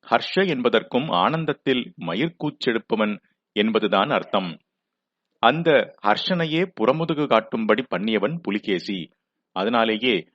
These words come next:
அந்த பேரின் அர்த்தத்தையே கொண்ட புலிகேசி பெயரை தானும் வைத்துக் கொண்டிருப்பான் போல் இருக்கிறது.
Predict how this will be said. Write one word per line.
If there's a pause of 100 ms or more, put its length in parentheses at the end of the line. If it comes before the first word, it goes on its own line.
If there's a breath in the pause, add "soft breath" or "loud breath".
(140)
அந்த
பேரின்
அர்த்தத்தையே
கொண்ட
புலிகேசி
பெயரை
தானும்
வைத்துக்
கொண்டிருப்பான்
போல்
இருக்கிறது.